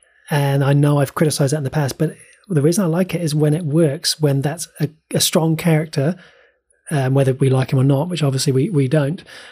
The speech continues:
um, and a well-written story, which is what we, which is what we have here. Um, I've, I've, yeah, he's, he's gone off the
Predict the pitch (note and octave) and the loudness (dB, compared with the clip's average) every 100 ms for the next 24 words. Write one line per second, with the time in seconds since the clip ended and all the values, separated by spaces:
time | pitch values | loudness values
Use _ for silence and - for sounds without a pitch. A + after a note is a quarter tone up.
0 | - D#3 B2+ C3+ C#3 - D3 C#3 C3+ C#3 | -10 -4 0 0 -2 -4 -2 2 2 0
1 | C3+ D3 C#3+ C#3 C3+ C#3+ - _ _ _ | 0 2 2 2 2 0 -6 _ _ _
2 | - C#3 D3+ - C3+ B2+ B2+ - - _ | -2 0 0 0 -2 -2 -8 -10 -20 _
3 | - D3+ B2+ C3+ D#3 C3 D3 D#3 C3 B2+ | -2 0 0 0 -2 0 -2 0 0 2
4 | C3 F#3+ _ _ D3+ C#3 C3 C#3+ D3 B2 | -2 -4 _ _ 0 0 0 -2 -2 -2
5 | C3+ B2 - C3+ C3 D#3+ F3+ C#3 C3+ C3+ | -2 0 0 2 2 0 0 0 2 0
6 | - _ _ - - - _ _ _ _ | -2 _ _ -20 -20 -20 _ _ _ _
7 | _ _ _ D3 A#2+ G3 C#3 - - _ | _ _ _ -2 -2 -4 -4 -4 -16 _
8 | F#3 A#2 - C3+ C3+ - A#2+ D3 - C#3 | 0 0 0 -2 -2 -2 0 0 2 2
9 | B2+ - C#3+ B2+ B2+ B2+ C#3 | 0 0 0 2 2 0 -4